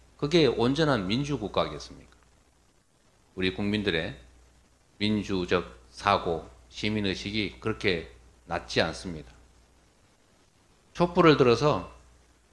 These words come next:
현실의 권력을 끌어내린 저력 있는 민주 국민들이시기 때문에 이 정권을 심판하겠다고 하는 그 의지는 저는 변하지 않았다고 생각합니다.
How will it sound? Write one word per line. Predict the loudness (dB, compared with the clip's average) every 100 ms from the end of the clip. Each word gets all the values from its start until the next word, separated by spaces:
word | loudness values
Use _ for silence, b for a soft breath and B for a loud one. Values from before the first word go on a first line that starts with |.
| _ _
현실의 | 2 2 4 2 4 4
권력을 | 4 4 4 2
끌어내린 | 0 0 0 -2 -6
저력 | -2 4 6 6 2
있는 | -2 -4 -6 -10 -20 -20 _ _ _ _ -4
민주 | 0 0 0 0 0 -6 -12
국민들이시기 | -6 -2 -2 -2 -2 -4 -4 -8 -6
때문에 | -6 -4 -6 -6 -14 -20 _ _ _ _ _ _ _ _ _ _ _ _
이 | -2 2
정권을 | 4 4 4 4
심판하겠다고 | 0 -2 2 4 4 2 0 0 0
하는 | 0 -2 -6 -12 -20 -20 _ _ _ _ _
그 | 2 2 2
의지는 | 2 2 2 2
저는 | 2 2 2
변하지 | 4 4 2
않았다고 | -2 -2 -4 -6
생각합니다. | -6 -10 -12 -18 -20